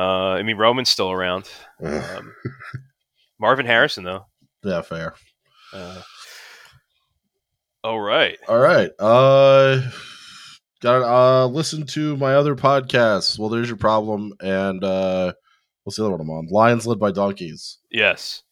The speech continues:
Speaker 1: Yeah, listen to those podcasts. Uh, follow us on Twitter.
Speaker 2: Follow us
Speaker 1: Um,
Speaker 2: on Twitter. I'll put our Twitter handles in the show description.
Speaker 1: Yeah. Um, and,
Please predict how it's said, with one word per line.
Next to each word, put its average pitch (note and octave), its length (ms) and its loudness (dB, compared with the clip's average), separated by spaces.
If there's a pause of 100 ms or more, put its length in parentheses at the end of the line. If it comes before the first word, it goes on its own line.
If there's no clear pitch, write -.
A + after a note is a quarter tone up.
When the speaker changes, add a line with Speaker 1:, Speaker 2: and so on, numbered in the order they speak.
Speaker 1:
Yeah, A#2+ 120 0
listen B2+ 260 -4
to C#3+ 60 4
those C3+ 160 2
podcasts. C3+ 800 -2
Uh, G2 640 0 (440)
follow B2+ 360 2
us B2 160 -2
on A#2+ 120 -6
Twitter. B2+ 480 -4 (300)
Speaker 2:
Follow G2+ 300 2
us G2 100 0
Speaker 1:
Um, G#2 60 -2
Speaker 2:
on G#2 60 -4
Twitter. G#2+ 220 0
I'll A2 100 4
put A2 160 0
our G#2 360 4 (380)
Twitter A2 460 4
handles G2 580 0
in F#2 180 -4
the F#2 240 -2 (320)
show G2 220 -4
description. F2 600 -10 (260)
Speaker 1:
Yeah. G2+ 360 0 (500)
Um, G#2 920 4
and, A2 640 0